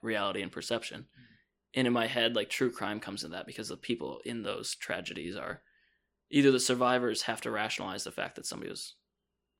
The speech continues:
Speaker 1: murdered in front of, like, in their lives, or the person doing the murder, their reality is that they're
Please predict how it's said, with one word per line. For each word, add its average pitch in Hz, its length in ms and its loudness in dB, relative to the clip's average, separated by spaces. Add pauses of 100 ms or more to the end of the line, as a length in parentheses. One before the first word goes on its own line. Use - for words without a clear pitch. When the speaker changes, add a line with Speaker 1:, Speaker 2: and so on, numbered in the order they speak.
Speaker 1:
murdered - 500 -6 (300)
in 98 100 -6
front 95 220 -8
of, - 160 -14
like, - 220 -8 (340)
in 127 120 -6
their 98 120 -2
lives, 85 560 -6
or 117 420 2 (300)
the - 80 -2
person 104 480 -2
doing 120 240 -2
the 104 80 -4
murder, 104 480 -2 (960)
their 117 140 6
reality 113 340 2
is 107 80 -4
that 104 120 -6
they're 101 220 -4